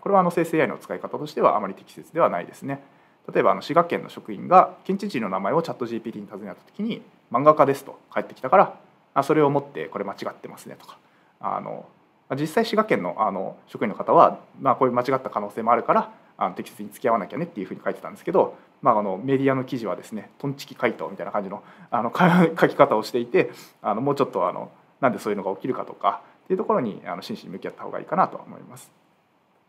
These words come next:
で、あとはですね、間違いが許容されないケースに使う。これも、あの、あまり良くないところですね。あの、香川県の三豊市というところがですね、チャットジーピーティーを用いたゴミ出し案内の実証実験をしました。で、あの、市民の方が、例えば、「傘ってどうやって捨てればいいですか？」っていうよ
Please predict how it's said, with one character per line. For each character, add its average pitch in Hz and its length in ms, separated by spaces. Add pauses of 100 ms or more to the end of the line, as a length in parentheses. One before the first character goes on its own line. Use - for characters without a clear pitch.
(140)
で、 208 80
あ 220 40
と 185 100
は 131 40
で - 80
す - 60
ね、 117 100
間 107 120
違 214 260
い - 20
が 101 100
許 127 140
容 147 80
さ 180 120
れ 180 60
な 170 100
い 160 60
ケ 156 100
ー 147 40
ス 151 80
に 135 80
使 - 160
う。 117 100
こ 190 100
れ 208 60
も、 196 120
あ 170 60
の、 156 140
あ 143 40
ま 139 100
り 131 60
良 139 80
く 104 100
な 92 60
い 92 60
と 104 80
こ 101 100
ろ 87 60
で - 60
す - 100
ね。 139 200 (500)
あ 107 100
の、 104 80
香 147 120
川 190 160
県 156 140
の 95 40
三 110 80
豊 170 200
市 - 80
と - 60
い - 20
う - 20
と - 80
こ 90 100
ろ 98 80
が - 100
で 107 60
す - 100
ね、 110 280
チ - 80
ャ 127 40
ッ - 40
ト 226 140
ジ 226 120
ー 226 140
ピ 226 160
ー 220 60
テ 226 140
ィ 190 100
ー 147 80
を - 260
用 123 80
い 113 200
た - 240 (100)
ゴ 127 100
ミ 151 80
出 160 60
し 160 100
案 143 120
内 87 100
の 90 80
実 95 120
証 - 160
実 117 120
験 - 160
を - 20 (460)
し - 120
ま 92 120
し - 120
た。 - 180 (340)
で、 139 280 (360)
あ 120 120
の、 123 140
市 143 120
民 117 100
の - 60
方 131 240
が、 160 200
例 151 80
え - 20
ば、 104 100
「傘 160 260
っ - 80
て 104 80
ど 110 60
う - 20
や - 20
っ - 40
て - 60
捨 - 80
て 101 60
れ 98 80
ば 95 80
い 92 40
い - 20
で 95 80
す - 100
か？」 87 120
っ - 60
て - 120
い 101 40
う - 20
よ 92 80